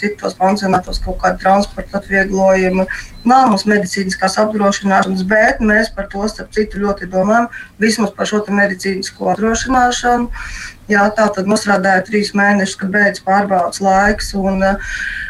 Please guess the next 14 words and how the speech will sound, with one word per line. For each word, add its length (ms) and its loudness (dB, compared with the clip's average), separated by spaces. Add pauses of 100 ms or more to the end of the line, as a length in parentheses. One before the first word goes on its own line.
(220)
esam 320 4
arī 240 4
runājuši, 640 2
un 140 -2
ir 100 4
arī 200 0
mēģināts, 840 0
jā, 160 2
dažādas 560 0
bonusu 600 -2
sistēmas, 760 0
punktu 320 -6
sistēmas, 880 -2
jā, 140 2